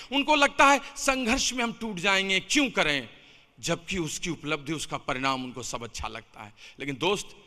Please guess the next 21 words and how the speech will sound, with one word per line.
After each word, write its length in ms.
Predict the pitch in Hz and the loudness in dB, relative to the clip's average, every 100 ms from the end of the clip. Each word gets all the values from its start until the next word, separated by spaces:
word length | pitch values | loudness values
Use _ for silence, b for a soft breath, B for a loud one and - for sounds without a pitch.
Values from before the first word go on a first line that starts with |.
| b b | b b
इस 160 | 131 104 | -10 -6
जीवन 260 | 135 151 165 | -4 -2 -4
में 160 | 160 | -4
संघर्ष 600 | 151 - 143 139 170 - | -6 -6 -4 0 0 0
किए 220 | - 147 | -2 -4
बिना 280 | 127 131 135 | -2 -2 -2
किसी 400 | 139 - 131 151 | -4 -10 -4 -4
को 120 | 135 | -4
कुछ 260 | 120 123 - | -8 -8 -8
नहीं 160 | 113 113 | -8 -8
मिलने 260 | 110 110 | -8 -8
वाला 300 | 107 107 107 | -8 -6 -8
है। 100 | 107 B B B | -10 B B B
सच्चाई 640 | 196 - - 214 254 254 | -2 2 10 10 12 12
है, 440 | 240 285 - - | 12 10 0 -2
जितना 380 | 151 277 311 330 | 4 6 10 10
बड़ा 240 | 294 311 320 | 12 12 12
संघर्ष 560 | 302 294 269 349 - - - | 10 12 12 12 10 -2 6
उतनी 280 | 339 370 370 | 12 12 12
बड़ी 200 | 302 277 | 12 12
उपलब्धि, 580 | 247 233 214 160 165 | 8 4 4 4 0